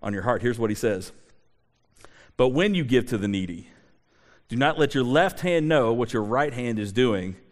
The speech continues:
so that your giving may be in secret, and your Father who sees you will reward you." Now, when you read that, <laughs> especially in English, that doesn't make a lot of sense.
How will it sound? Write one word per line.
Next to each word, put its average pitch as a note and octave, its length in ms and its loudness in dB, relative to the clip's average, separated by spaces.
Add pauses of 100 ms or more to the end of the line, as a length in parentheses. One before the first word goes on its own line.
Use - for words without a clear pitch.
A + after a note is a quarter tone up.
(540)
so - 180 -2
that A#2 140 0
your B2 140 2
giving E3 420 4
may D3 140 4
be C3+ 180 2
in A#2+ 120 -2
secret, C#3+ 420 -2
and A#2+ 140 0
your A#2 100 0
Father C#3 360 2
who A#2 180 -4
sees C3 560 -2
you G2 320 -2 (260)
will A2+ 180 -2
reward A2 500 2
you." E2 200 -12 (1600)
Now, B2+ 120 0
when C#3 120 4
you D#3 140 2
read A#3 260 2
that, A#2 480 2
<laughs> - 20 -16
especially E3+ 560 0
in D#3 60 2
English, A#2+ 300 0
that - 160 -2
doesn't C3 220 0
make G#2+ 160 0
a G2 40 -2
lot F#2 140 -4
of - 80 -14
sense. - 440 -12